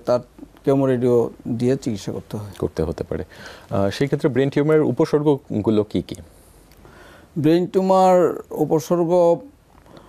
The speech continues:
Speaker 1: আহ, বিভিন্ন তার লোকেশন অনুযায়ী উপসর্গ প্রকাশ করে।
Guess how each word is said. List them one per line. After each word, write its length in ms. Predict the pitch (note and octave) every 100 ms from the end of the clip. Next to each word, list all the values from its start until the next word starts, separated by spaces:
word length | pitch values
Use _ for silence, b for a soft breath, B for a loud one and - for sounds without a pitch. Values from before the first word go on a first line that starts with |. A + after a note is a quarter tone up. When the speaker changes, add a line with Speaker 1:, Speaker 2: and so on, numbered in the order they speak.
| B -
Speaker 1:
আহ, 420 | - B2+ B2+ B2 B2+
বিভিন্ন 580 | C#3 D#3+ F3 E3+ D3 - - _ - C3+
তার 220 | D3 D3
লোকেশন 420 | C3+ C#3 E3+ - E3
অনুযায়ী 240 | D3+ D3+
উপসর্গ 340 | C#3 B2+ C3+
প্রকাশ 280 | C3 B2+ B2+
করে। 260 | - C3